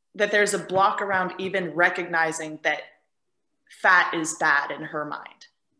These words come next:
It would show me that this person can't even, or doesn't even want to look at the fact that she is scared of being fat, even though it runs her life. Because as soon as she recognizes this, she knows it's twenty twenty. She knows that being fat doesn't mean you're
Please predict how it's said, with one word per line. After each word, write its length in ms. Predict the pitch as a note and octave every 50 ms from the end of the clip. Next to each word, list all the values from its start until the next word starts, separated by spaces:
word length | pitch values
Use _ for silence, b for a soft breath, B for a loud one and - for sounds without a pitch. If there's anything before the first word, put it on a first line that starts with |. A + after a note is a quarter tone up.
| _ _
It 240 | G3+ G3+ F3+ - - - - - - _ _ _ _
would 220 | F#3 G3 G#3 G3
show 420 | - - - - C4 A#3+ A#3 A3 G3+
me 400 | G3 G3 G#3 A3 G#3 G3+ F#3+ F3+
that 340 | F3 F3 E3 D#3 D3+ C#3+ - B B B B B B B B B B B _ _ _ _ _ _ _ _ _ _ _ _ _ _ _ _ _ _ -
this 180 | A#3 B3+ - -
person 640 | - C#4+ C#4 C4 - C4+ C4 B3+ B3 B3 - -
can't 380 | - - C4 B3+ B3 B3 B3 B3
even, 340 | B3+ B3 A#3+ G3 G#3+ G#3 - - - -
or 100 | G#3 G3
doesn't 340 | F#3+ G#3+ G#3+ A3 A3 B3+ B3+
even 400 | B3 B3 A3+ G#3+ G#3 G3+ G3 - _
want 380 | F3 E3 D#3+ F#3+ F#3+ G3 G3 G3 G3 - - - - -
to 240 | - A3 G3+ F#3+
look 240 | E3+ E3+ F3+ F3+ G3+
at 140 | G3 F#3+ F#3+
the 60 | F#3
fact 480 | F#3 - F3+ E3 E3 E3+ E3 - - -
that 180 | F3 D#3 -
she 180 | - - G#3 G3
is 180 | F#3+ F#3 - -
scared 260 | - F#3 F3+ F3 E3+
of 120 | E3 E3+
being 240 | E3 E3 D#3 D3+ D3+
fat, 520 | - - - E3 D3 - - - - - - - _ _ _ G#3+
even 200 | G#3+ G3+ G#3 G#3
though 140 | G3 F#3
it 120 | F#3 - - -
runs 600 | E3 D#3 F3+ F#3 F#3 F#3+ G3 G3 F#3 - - -
her 160 | F#3+ F3+ D#3+
life. 260 | D#3+ D#3 D3+ - - - - - B B B B B
Because 280 | - - - A3+ F3 F#3+
as 120 | F#3 F#3
soon 160 | - A3+ A3+ A3+
as 100 | A#3 -
she 140 | - G3+
recognizes 640 | F3+ G3+ B3+ C#4+ C4+ C4 A3 G#3 F#3 F3+ F3 F3+ F3
this, 140 | F3+ - -
she 100 | - A3
knows 260 | A#3 B3 C4+ D4 -
it's 180 | B3 A3 - -
twenty 240 | - B3 A#3 G#3+ G#3+
twenty. 320 | - - A#3+ A3+ F3 D#3+
She 160 | - - G3+
knows 200 | G3+ A3 A#3+ A#3+
that 160 | A#3+ G#3 -
being 200 | - G#3+ G#3 G3
fat 320 | F#3+ - G#3+ G#3 G3+ - -
doesn't 220 | F#3+ E3+ F#3 F3+
mean 120 | F#3 F3 E3+
you're 140 | - -